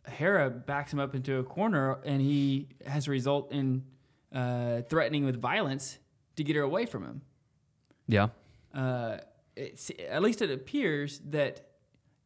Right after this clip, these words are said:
Speaker 1: you know, like you, you, you'd mentioned last week, is that Zeus, uh, once he makes a commitment,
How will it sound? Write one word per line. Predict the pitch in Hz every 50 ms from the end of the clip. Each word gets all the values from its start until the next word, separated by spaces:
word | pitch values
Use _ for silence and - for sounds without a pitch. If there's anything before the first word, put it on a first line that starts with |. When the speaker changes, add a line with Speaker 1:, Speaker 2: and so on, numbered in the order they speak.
| _ _
Speaker 1:
you | - 151
know, | 151 143
like | 139 131 - 143
you, | 139
you, | 131 - 113 143 135
you'd | - 143 139 135
mentioned | 139 135 131 135 127
last | 185 214 233 -
week, | 131 120 120 123
is | 123 120 -
that | 131 120 113 127
Zeus, | 147 208 254 226 - - - - - - - - - _ -
uh, | 156 143 139
once | 135 147 165 170 -
he | - 202
makes | 185 180 175 175 -
a | 170
commitment, | - - 165 196 185 143 135 135 135 135